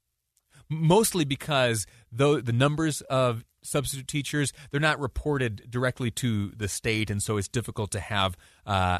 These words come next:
uh, a clear accounting, or at least difficult compared to knowing, you know, how many teachers, public school teachers, are working throughout the state. That's a, you know, a list that exists.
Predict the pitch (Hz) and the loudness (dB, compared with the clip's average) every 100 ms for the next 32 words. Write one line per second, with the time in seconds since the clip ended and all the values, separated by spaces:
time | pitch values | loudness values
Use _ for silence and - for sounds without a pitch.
0 | - 92 87 92 - 127 107 - 147 143 | -4 -6 -6 -6 -8 -4 -4 -2 -2 -2
1 | 80 82 131 175 170 - 160 143 151 123 | -4 0 0 2 -2 0 -2 -2 0 0
2 | - 139 - - 151 151 127 - 117 101 | 0 -2 0 0 2 2 0 0 0 2
3 | 101 - - - 120 127 120 107 101 95 | 0 -2 -12 -6 0 2 2 2 0 -4
4 | - _ 110 110 117 98 - 185 151 98 | -10 _ -8 -4 -4 -4 -4 -4 -2 -2
5 | 82 - - _ _ _ _ _ _ _ | -2 -4 -12 _ _ _ _ _ _ _
6 | _ _ _ _ _ _ _ _ - - | _ _ _ _ _ _ _ _ -10 2
7 | 151 131 - 131 107 117 101 - 90 85 | 4 4 0 -2 0 0 0 0 -2 -2
8 | - _ _ - 98 101 101 95 92 92 | -8 _ _ -2 0 0 -2 -2 -2 -2
9 | 85 - - 85 120 127 123 98 110 104 | -2 -6 -6 -4 0 0 0 -2 -4 -2
10 | 95 110 95 95 90 92 90 - - | 0 0 0 -4 -6 -4 -6 -8 -18